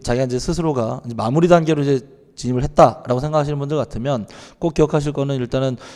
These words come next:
뭐 새로운 걸 뭘 많이 하시는 건 사실 바람직하지는 않습니다. 기존에 봤던 단어장 다시 외우셔서 자기가 그 뭔가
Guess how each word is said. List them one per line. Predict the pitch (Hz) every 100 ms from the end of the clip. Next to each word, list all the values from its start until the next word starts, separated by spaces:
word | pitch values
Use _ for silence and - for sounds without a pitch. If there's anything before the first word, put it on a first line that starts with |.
| -
뭐 | -
새로운 | - 254 254
걸 | 233
뭘 | 190
많이 | 151 123 156
하시는 | 156 151
건 | 151 143
사실 | 139
바람직하지는 | 123 110 110 113 123 107
않습니다. | 110 107 101
기존에 | 131 139
봤던 | 117 123 147
단어장 | 135 127 123 131 131 - -
다시 | 117 120
외우셔서 | 127 117 117 120 139 160 104 - - - -
자기가 | - 131 135
그 | 131 135 135
뭔가 | 127 143 143 127 -